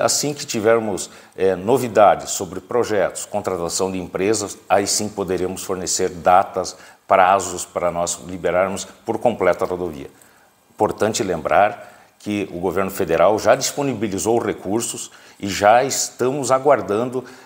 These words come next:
é, somente qual seria a solução. Então, a situação de recursos já estaria tranquilizada. Então, a população do Paraná vai ser bem atendida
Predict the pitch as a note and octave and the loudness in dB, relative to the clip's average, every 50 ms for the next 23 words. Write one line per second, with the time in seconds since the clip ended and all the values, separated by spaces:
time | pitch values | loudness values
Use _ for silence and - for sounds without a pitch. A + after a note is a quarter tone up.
0 | - - - G2+ G#2 G#2 G2+ F2+ - - - - A2 F#2+ F#2+ G#2 A#2 A#2 - - | -12 -6 -4 -2 0 0 -2 -2 -4 -6 -4 -2 -2 0 0 -2 -2 -2 -2 2
1 | - B2+ C3+ C3 - - A#2+ A#2 B2 A#2+ A#2 - C3 B2+ A#2+ - - E2 D2 - | 4 4 4 4 2 -2 0 0 0 0 0 0 -2 -4 -4 -4 -4 -6 -6 -8
2 | - - - - _ _ - - F#2 F2 - G#2+ G#2 A2 B2 A#2+ - - - F2+ | -10 -20 -20 -20 _ _ -18 -16 -14 -6 -2 0 0 0 0 -2 -6 -6 -2 0
3 | G2+ G2 - - - - - - - - - - A2 - - G2 - - - F2 | 0 0 0 -4 -16 -20 -20 -20 -14 -10 -8 -6 -6 -2 -2 -2 0 0 0 0
4 | D#2+ D2+ - - - - - - B2 D#3 D#3 B2+ B2 - - A#2 B2 C3 A2+ - | -2 -4 -8 -14 -20 -16 -6 0 2 2 2 2 0 -2 -2 -2 -2 -2 -2 -2
5 | B2 A2+ G2+ A2 G#2 G#2 - - - G2 F2+ E2+ E2+ F#2 G2 G2+ G2+ - - - | -4 -2 0 0 0 0 0 -2 -2 -2 -2 -2 -2 -2 -2 -2 -4 -6 -10 -20
6 | - - - G#2+ A#2 A#2 A#2 B2+ A#2+ A#2 A2 E2 E2+ C#2+ C#2 - - - - - | -12 -6 -4 -2 -2 -2 -2 -2 -2 -2 0 2 2 2 0 0 -6 -12 -20 -20
7 | _ - F2 F2+ F#2 - A2 F#2+ - - E2+ D#2 - - F#2 F#2 E2+ - F2 D#2+ | _ -8 -6 -6 -4 -4 -6 -6 -4 -4 -4 -4 -2 -4 -4 -6 -4 -2 0 0
8 | D2+ C#2+ D#2+ F#2+ G#2+ G#2 G2+ - - F#2+ F2+ D#2 D#2 F2+ G2+ G#2+ G2 - F#2 E2+ | 0 0 0 0 0 0 -2 -2 -2 -4 -6 -6 -6 -6 -4 -6 -6 -8 -8 -10
9 | D#2+ C#2 - F#2+ A2 A2+ B2+ A#2+ | -8 -8 -6 -6 -4 -4 -6 -8